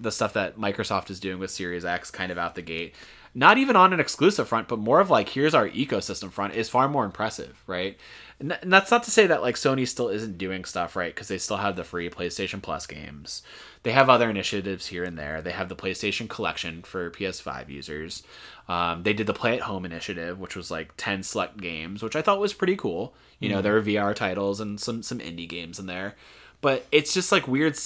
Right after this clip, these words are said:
Speaker 1: segmentations of, like, here's some catalogs of games that you can have. And then P S Now, which is like, what the fuck's going on with P S Now?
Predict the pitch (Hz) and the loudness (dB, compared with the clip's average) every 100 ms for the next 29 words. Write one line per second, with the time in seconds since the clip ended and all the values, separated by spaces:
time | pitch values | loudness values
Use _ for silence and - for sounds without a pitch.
0 | 135 123 110 98 120 139 - 80 76 71 | 2 2 -4 -2 -2 0 -2 -6 -10 -14
1 | - 92 95 92 87 - 123 117 113 107 | -12 -10 -6 -4 -6 -6 -2 0 0 -2
2 | 107 95 95 - 117 104 85 82 92 85 | -4 -4 -8 0 2 4 2 -4 -8 -12
3 | 82 78 55 76 78 85 60 53 _ - | -12 -10 -12 -12 -12 -14 -12 -16 _ -20
4 | - - - _ 120 127 135 135 120 113 | -20 -20 -20 _ -4 2 4 4 2 -8
5 | - 156 139 - 131 107 98 - 101 98 | 2 6 6 6 6 6 4 -2 -2 -4
6 | 92 113 - - 104 - 90 82 69 67 | -4 -6 -4 -2 -2 -2 -8 -8 -12 -14
7 | - - - 50 - | -16 -16 -16 -16 -18